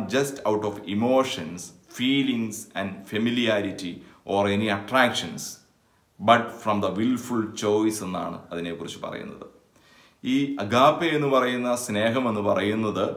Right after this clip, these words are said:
അത് ഉടലെടുക്കുന്നത് ഏതെങ്കിലും തരത്തിലുള്ള വികാരത്തിൽ നിന്നോ ഏതെങ്കിലും തരത്തിലുള്ള ഇമോഷൻസിൽ നിന്നോ ഏതെങ്കിലും ഒരു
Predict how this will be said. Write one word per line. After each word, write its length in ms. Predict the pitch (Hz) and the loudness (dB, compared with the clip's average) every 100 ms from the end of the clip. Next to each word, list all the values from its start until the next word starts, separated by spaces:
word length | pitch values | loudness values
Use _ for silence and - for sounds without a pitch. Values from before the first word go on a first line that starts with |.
| - - - - 107 | -8 -18 -14 2 4
അത് 160 | 123 131 101 | 6 4 2
ഉടലെടുക്കുന്നത് 720 | 104 131 151 139 123 123 120 113 104 | 2 6 8 8 6 2 0 4 4
ഏതെങ്കിലും 400 | 117 139 135 131 123 | 6 4 4 2 2
തരത്തിലുള്ള 380 | 117 113 107 98 90 | 0 0 0 0 0
വികാരത്തിൽ 520 | 92 98 107 113 113 110 | 2 4 4 2 0 0
നിന്നോ 240 | 110 117 - - - - - 107 | -2 -4 -6 -14 -20 -14 4 6
ഏതെങ്കിലും 420 | 131 143 135 127 | 6 6 6 6
തരത്തിലുള്ള 500 | 120 117 120 113 107 104 101 101 95 | 4 2 0 0 2 2 2 -2 0
ഇമോഷൻസിൽ 640 | 113 135 131 127 110 110 107 | 4 4 4 -2 -2 -4 -4
നിന്നോ 240 | 107 107 104 - - _ - 107 | -4 -4 -6 -12 -20 _ -2 2
ഏതെങ്കിലും 400 | 117 127 127 123 120 | 2 2 2 2 0
ഒരു 100 | 104 | -2